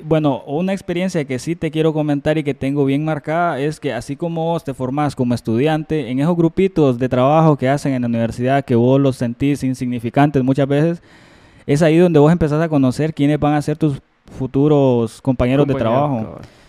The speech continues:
Speaker 1: Y ahí es donde vos empezás a conocer cómo son de responsables, cómo son de compañeros, como compañeros, como amigos. Eh, otra cosa importante es que en el, en el mundo laboral no hay amigos.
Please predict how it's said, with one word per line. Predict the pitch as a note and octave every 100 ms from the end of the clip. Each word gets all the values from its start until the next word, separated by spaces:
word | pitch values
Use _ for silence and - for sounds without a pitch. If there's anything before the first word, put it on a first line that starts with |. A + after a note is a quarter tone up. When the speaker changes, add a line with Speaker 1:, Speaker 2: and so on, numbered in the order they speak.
| _ _
Speaker 1:
Y | C#3 D3+
ahí | C#3
es | C#3+
donde | D#3 D3
vos | D3
empezás | E3+ C#3 C#3+
a | D#3
conocer | C#3+ C3 D3 D3 D3
cómo | C3+ B2 A#2
son | D3 D3
de | C#3
responsables, | B2+ A#2+ A#2+ A2+ D3 D3+ D3+ D3 C#3+
cómo | C#3 C3+ C3
son | - C3 C3+
de | C3 B2 A#2+ A#2+ A#2 -
compañeros, | B2 A#2 A#2 C3+ D3 C#3+ C3+ C3+ B2+
como | A#2 A2+
compañeros, | A2 A2+ C3 C#3+ C#3 C3+
como | C3 A#2 G#2+
amigos. | B2 D3+ D3 C#3+ C3+ - _ - - _ _ C3+
Eh, | C3
otra | D3 D3 D3+
cosa | E3 F3+ E3+
importante | D3 D3+ D3 E3+ F3+
es | E3
que | -
en | D3+ C#3+
el, | B2+
en | B2+ B2+
el |
mundo | C3+ D#3+
laboral | E3+ D3+ D#3 F3
no | C#3+ C3+
hay | C3+
amigos. | B2+ D#3+ C3+ G2+ -